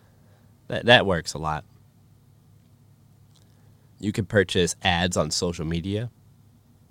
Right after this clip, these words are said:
Tha-, that's a tough one. But, yeah, you can do that. I've done it. It doesn't personally work for me, but a lot of people out there it does work for.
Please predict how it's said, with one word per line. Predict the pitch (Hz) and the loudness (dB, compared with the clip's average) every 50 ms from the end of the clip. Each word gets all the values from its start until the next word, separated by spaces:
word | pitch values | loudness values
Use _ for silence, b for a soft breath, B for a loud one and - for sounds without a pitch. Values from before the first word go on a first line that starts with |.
| _ _ _ _ _ _ - - | _ _ _ _ _ _ -18 -12
Tha-, | 87 80 78 82 | -8 -4 -2 0
that's | 92 101 98 - | 2 2 0 0
a | 101 - | -2 0
tough | - 87 85 - - | 2 2 0 0 -2
one. | 80 82 82 85 92 - - _ _ _ - - - - | -6 -6 -6 -6 -10 -14 -20 _ _ _ -20 -16 -6 -2
But, | 98 95 - _ _ - - - | -2 -2 -2 _ _ -20 -16 -2
yeah, | - - 147 131 123 117 | 4 6 6 6 6 2
you | 135 131 | -6 -2
can | - - - | 0 0 0
do | 180 165 | 0 -4
that. | 78 82 82 - - _ _ - _ _ - - | -2 -2 -2 -2 -4 _ _ -20 _ _ -4 2
I've | 104 117 101 | 2 2 4
done | 90 87 85 90 | 4 2 2 2
it. | 87 - - - - _ - - - _ - - _ _ _ - - - - - - - - | 0 -4 -8 -18 -20 _ -20 -20 -20 _ -20 -20 _ _ _ -20 -20 -20 -20 -20 -20 -10 -2
It | - 104 98 92 87 | 0 0 0 2 4
doesn't | 127 127 143 135 139 - - - - | 6 6 8 6 4 2 2 -6 -4
personally | - 117 107 101 - 107 101 | 0 0 0 2 2 0 2
work | 95 95 92 | 2 2 0
for | - 92 | 0 -2
me, | 85 85 87 90 92 | -2 0 0 0 0
but | 82 92 87 80 80 | 0 -2 -6 -6 -6
a | 80 90 | -4 2
lot | 92 90 90 92 | 6 6 6 6
of | 92 | 6
people | 87 92 - 92 87 | 0 -4 -2 0 0
out | 85 82 80 | 0 -2 -4
there | 85 85 85 | -6 -4 -4
it | 87 85 | -2 0
does | 92 104 107 - | 0 0 0 -2
work | 82 71 71 - - | -6 -12 -12 -12 -14
for. | - - - - - | -16 -16 -16 -16 -16